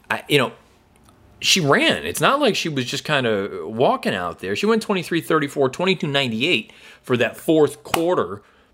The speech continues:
and then she flattened out in that final eighth. And I wonder if it's a combination of things where, look, was it the best of rides? No, but I don't think it was a complete and utter disaster. I mean, if this is what her running style is, you wanna take her back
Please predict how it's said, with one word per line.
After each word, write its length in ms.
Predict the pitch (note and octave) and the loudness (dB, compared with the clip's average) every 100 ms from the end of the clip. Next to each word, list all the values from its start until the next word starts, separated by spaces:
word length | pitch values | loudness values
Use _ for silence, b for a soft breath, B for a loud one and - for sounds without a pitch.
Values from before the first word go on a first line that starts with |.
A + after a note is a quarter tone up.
| b _ _ - | b _ _ -2
and 160 | D#3 | 0
then 120 | E3 | 2
she 140 | D#3 F3 | 2 -2
flattened 420 | D#3+ E3 D3+ D#3+ | 0 0 0 0
out 180 | D#3 C#3 | -2 -2
in 80 | C#3+ | -6
that 160 | C3 | -6
final 420 | - D3+ C#3 C3 - | -2 -2 0 -2 -2
eighth. 260 | A3+ E3 | -2 0
And 80 | D#3 | -2
I 80 | D3+ | 0
wonder 380 | D#3+ A#3+ C#4+ A#3+ | 2 2 4 2
if 120 | E3 | 2
it's 120 | D#3+ | -4
a 40 | - | -8
combination 580 | F3 E3 D3+ E3+ C#3+ | -6 -4 -4 -6 -6
of 80 | A#2+ | -8
things 340 | - B2 A2+ A2 | -4 -4 -4 0
where, 400 | C3+ C3 B2 - B B B B _ _ _ - | 2 4 2 0 B B B B _ _ _ -2
look, 320 | A#3+ C#4+ A2+ | 2 2 2
was 140 | D3 D3 | 0 2
it 80 | E3 | 2
the 80 | |
best 340 | E3+ B3+ C4+ - | 0 2 0 0
of 120 | A#3+ | 2
rides? 260 | B3 A#3+ C4 | 2 0 0
No, 260 | C4+ C3 | 2 2
but 140 | F3 G3 | 2 2
I 80 | |
don't 180 | G#3 D3+ | 2 0
think 140 | C3 C#3 | -4 -4
it 40 | |
was 140 | A#2 | -4
a 60 | A#2 | -4
complete 520 | C3 B2 - G3 E3 | -4 -6 -6 -6 -6
and 120 | B2+ C#3+ | -4 0
utter 400 | C3+ A#2+ G2+ - A#2 | 2 2 -2 -6 -10
disaster. 640 | G#2+ G2+ D3 G3 - A2+ | -4 2 2 2 -4 -6
I 20 | G2+ | -4
mean, 160 | A#2+ | -4
if 100 | A#2+ | -4
this 240 | C3 E3 E3+ | -2 -2 0
is 120 | C3+ | 0
what 240 | C3+ B2+ | 2 2
her 140 | B2 B2+ | 2 0
running 260 | B2+ C3+ | 0 -2
style 460 | B2+ - B2 G#2 B2 | -6 -4 -2 -2 -2
is, 160 | D3+ A#2 | -4 -4
you 80 | |
wanna 180 | A#2 A2+ | -6 -6
take 180 | A2 B2+ | -4 -4
her 60 | B2 | -2
back 360 | A#2+ B2+ A#2+ | 0 0 -2